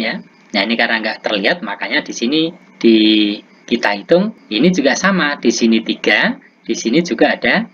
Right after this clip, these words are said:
tiga juga ya. Sudah, udah enam yang kena dua sisinya itu. Enam kubus. Nah, terus di sini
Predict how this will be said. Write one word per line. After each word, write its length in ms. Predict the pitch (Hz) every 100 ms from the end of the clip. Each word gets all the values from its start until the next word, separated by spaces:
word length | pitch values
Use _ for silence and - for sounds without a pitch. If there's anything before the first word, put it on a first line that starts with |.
| _ _ -
tiga 320 | 113 - 120 104
juga 240 | 147 -
ya. 320 | 127 120 214 -
Sudah, 480 | - 120 117 107 - - _ -
udah 480 | 107 110 95 - -
enam 480 | 107 107 104 95 - 120
yang 320 | 113 107 104
kena 560 | 107 107 107 101 92 -
dua 240 | - 117 90
sisinya 720 | - 117 - 117 104 101 92
itu. 320 | 90 87 85 - - - _ - 110
Enam 240 | 95 92
kubus. 640 | - - - 90 78 -
Nah, 200 | - 98 - - - - -
terus 240 | 185 202
di 160 | - 175
sini 480 | 175 139 120 151